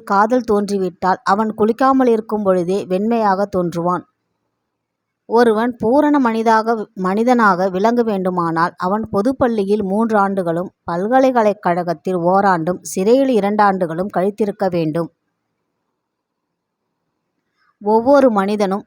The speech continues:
பெண்ணின் மகன். கடவுள் உயரே இருக்கிறார்,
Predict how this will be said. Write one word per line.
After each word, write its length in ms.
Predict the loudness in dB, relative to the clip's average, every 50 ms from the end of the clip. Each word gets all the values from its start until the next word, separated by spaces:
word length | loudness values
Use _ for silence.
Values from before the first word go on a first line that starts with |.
| -10 -6
பெண்ணின் 440 | -4 -2 -2 -2 -2 -4 -4 -4 -6
மகன். 340 | -6 -2 0 0 0 0 -4 -10 _ _ _ _ _ _ _ _ _ _ _ _ _ _ _ _ _ _ _ _ _ _ _ _ _ _ _ _ _ _ _ _
கடவுள் 440 | 0 2 4 4 4 4 2 0 0
உயரே 340 | 0 2 4 4 6 6 6
இருக்கிறார், 540 | 4 2 0 -2 -2 0 0 2 0 0 -2